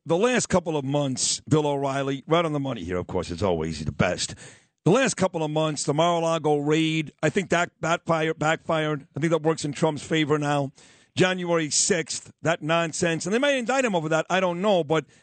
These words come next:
that really backfired. That was nonsense. Now you've got this. Doesn't it seem like all these attempts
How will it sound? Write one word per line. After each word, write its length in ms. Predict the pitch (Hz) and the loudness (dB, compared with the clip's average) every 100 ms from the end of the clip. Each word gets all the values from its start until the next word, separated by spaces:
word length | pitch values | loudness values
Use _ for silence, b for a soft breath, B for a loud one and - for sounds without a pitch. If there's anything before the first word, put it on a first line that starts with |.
| b | b
that 160 | 220 269 | -2 0
really 160 | 220 170 | 0 0
backfired. 560 | 165 165 139 165 156 | 0 -2 -2 -2 0
That 160 | 170 185 | -2 -4
was 160 | 165 | -4
nonsense. 680 | 120 156 156 135 156 147 - - | 0 2 0 0 0 0 -2 -2
Now 140 | 180 247 | 0 0
you've 200 | 277 190 | 0 -2
got 240 | 185 175 - | -2 -2 -4
this. 560 | 143 165 147 - - - _ _ _ _ | 0 0 0 0 -2 -6 _ _ _ _
Doesn't 260 | - 392 440 | -2 0 0
it 120 | 330 | 0
seem 380 | - - 233 226 | 0 0 0 0
like 300 | 208 196 - | 0 -2 0
all 100 | 185 | -2
these 220 | 185 180 | 0 -2
attempts 680 | 160 - - 175 190 - - | -2 -2 0 0 0 -2 -4